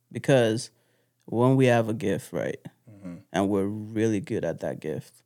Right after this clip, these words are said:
Speaker 2: Yeah.
Speaker 1: we're on top of the world. But
Speaker 2: Yeah.
Speaker 1: then when we try to do something that we don't really understand and we feel small,
Speaker 2: Yeah, yeah.
Speaker 1: you know,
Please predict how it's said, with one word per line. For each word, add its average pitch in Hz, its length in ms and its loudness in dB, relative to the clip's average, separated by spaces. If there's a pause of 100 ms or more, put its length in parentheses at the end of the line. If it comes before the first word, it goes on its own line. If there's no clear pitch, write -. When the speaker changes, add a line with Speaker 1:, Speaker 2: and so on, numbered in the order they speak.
(100)
Speaker 2:
Yeah. 82 200 -16
Speaker 1:
we're 95 120 -2
on 87 80 0
top 90 220 -6
of - 100 -12
the - 80 -8
world. 82 360 -10 (760)
But 98 100 -4
Speaker 2:
Yeah. 110 80 2
Speaker 1:
then 107 80 0
when 120 160 2
we 120 80 0
try 117 220 0
to 98 80 -2
do 110 180 -2
something 110 460 -4
that 95 240 -4
we 113 100 -6
don't 113 280 -6
really 110 220 -4
understand 90 760 -4 (380)
and - 180 -6
we 95 80 -4
feel 101 320 -2
small, 110 640 0
Speaker 2:
Yeah, 85 220 -8 (100)
yeah. - 220 -16 (180)
Speaker 1:
you 117 160 0
know, 110 340 -4